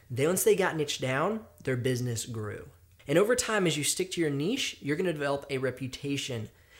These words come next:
for premium services and a premium price. And that is where, again, your business will grow and your income will grow. So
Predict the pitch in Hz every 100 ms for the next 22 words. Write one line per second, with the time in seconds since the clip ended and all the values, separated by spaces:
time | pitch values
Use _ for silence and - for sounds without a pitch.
0 | - 131 127 180 208 220 214 156 143 139
1 | 147 139 - 139 127 - 131 123 113 107
2 | - 113 - - - - - - 131 131
3 | 160 160 151 123 127 131 127 - - 123
4 | 160 196 135 120 117 123 127 123 - 120
5 | 107 120 147 196 202 - 123 117 117 113
6 | 113 - 139 123 117 107 - 110 120 -
7 | - - - - - - 202 175